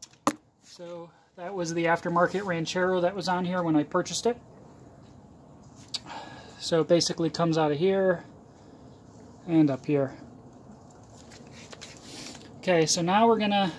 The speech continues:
attempt to start working on these control arms. Um, we'll let, uh, some tension off so that we could pull this spring out as well. So I'm gonna see if we can, uh, work at these at all.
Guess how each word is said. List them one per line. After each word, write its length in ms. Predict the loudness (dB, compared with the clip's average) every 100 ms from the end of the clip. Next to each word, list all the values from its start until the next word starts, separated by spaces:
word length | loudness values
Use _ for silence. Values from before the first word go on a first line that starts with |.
| -8
attempt 360 | -4 0 0
to 140 | 0 -4
start 260 | 0 0
working 300 | 0 0 0
on 100 | 0
these 160 | 0 0
control 400 | -2 4 8 10
arms. 460 | 10 6 2 -4 -8 -16 -20 -20 -20 -20 -8
Um, 520 | -2 2 2 2 -2 -12 -18 -20 -20 -20 -20 -18 -4
we'll 240 | 0 4
let, 280 | 6 4 2
uh, 320 | 4 8 8 4 -2 -18 -20 -20 -20 -20 -20 -20 -6
some 220 | 0 2
tension 440 | 6 8 8 8 2
off 260 | 2 2
so 380 | -4 -6 -2 2
that 160 | 0 0
we 80 |
could 180 | -6 0
pull 160 | 4 6
this 180 | 6 2
spring 380 | 4 2 2
out 180 | 0 -2
as 140 | -4 -6
well. 460 | -4 -2 -4 -6 -18 -20 -20 -20 -20 -20 -20 -20 -20 -20 -20 -20 -20 -20 -18 -12 -12 -10 -14 -16 -10
So 440 | -4 2 4 2 0 -4
I'm 160 | 2
gonna 320 | 4 6 4 2 -6 -18 -18 -18 -16 -16 -16 -4
see 220 | 4 8
if 100 | 8
we 100 | 8
can, 300 | 6 6 6
uh, 260 | 4 4 6
work 280 | 8 8 8
at 160 | 4
these 220 | 4 2 2
at 100 | 4
all. 340 | 6 6 4